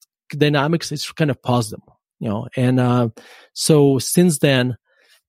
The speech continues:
people were kind of forced into buying stocks because if they, in the, if, like, you basically, if you had the saver who used to own corporate bonds or U S government bonds,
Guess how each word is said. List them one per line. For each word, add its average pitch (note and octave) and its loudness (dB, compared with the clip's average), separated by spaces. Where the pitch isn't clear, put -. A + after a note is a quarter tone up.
people D3 0
were B2+ -2
kind C#3 -6
of A#2 -6
forced - -2
into C#3 -6
buying B2+ -4
stocks B2+ -8
because A#2+ -6
if B2+ 0
they, C#3 4
in D3+ -4
the, C#3 -4
if, D3+ -6
like, C3 -4
you E3 2
basically, D3 0
if - -8
you E3+ 0
had E3 -2
the C#3 -4
saver A#2 -4
who C3+ -6
used C3+ -2
to A#2+ -2
own C3 4
corporate C3 -2
bonds A2 -2
or C#3+ 2
U C3+ 6
S A#2+ 0
government C3 2
bonds, G#2+ -2